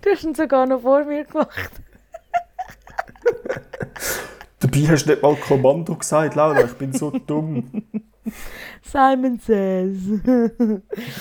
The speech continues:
Speaker 1: Ähm, <clears throat> Trommelwirbel?
Speaker 2: Nein,
Speaker 1: Jetzt haben wir voll
Speaker 2: nein, nein,
Speaker 1: verpasst.
Speaker 2: jetzt haben wir schon.
Speaker 1: Schade.
Speaker 2: Jetzt haben wir schon, Laura. Der Moment ist vorbei.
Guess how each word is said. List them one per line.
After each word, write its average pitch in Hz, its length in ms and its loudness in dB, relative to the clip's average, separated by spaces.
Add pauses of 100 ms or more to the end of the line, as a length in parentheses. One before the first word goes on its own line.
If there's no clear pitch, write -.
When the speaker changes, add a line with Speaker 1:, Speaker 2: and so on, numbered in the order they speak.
(400)
Speaker 1:
Ähm, 202 520 4 (260)
<clears throat> 202 760 -2 (1800)
Trommelwirbel? 165 680 -2 (180)
Speaker 2:
Nein, 117 320 2
Speaker 1:
Jetzt 117 80 -2
haben 131 120 -6
wir - 40 -16
voll 107 160 -2
Speaker 2:
nein, 107 160 0
nein, 95 100 -4
Speaker 1:
verpasst. 98 140 -2
Speaker 2:
jetzt 104 240 -6
haben 107 160 -4
wir 107 80 -6
schon. - 260 -10
Speaker 1:
Schade. 139 360 -8
Speaker 2:
Jetzt - 160 -12
haben 113 160 -8
wir 110 60 -10
schon, - 180 -10
Laura. 104 240 -6
Der 110 120 -6
Moment 127 300 0
ist 120 100 -8
vorbei. 101 400 -8